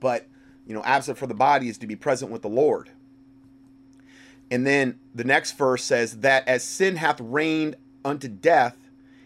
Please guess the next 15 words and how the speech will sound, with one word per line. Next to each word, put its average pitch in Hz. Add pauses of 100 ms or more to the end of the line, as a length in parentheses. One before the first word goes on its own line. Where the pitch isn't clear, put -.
(140)
even 165
so 160
might 143
grace 160
reign 135
through 127
righteousness 113
unto 165
eternal 131
life 107
by 113
Jesus 123
Christ 117
our 110
Lord." 131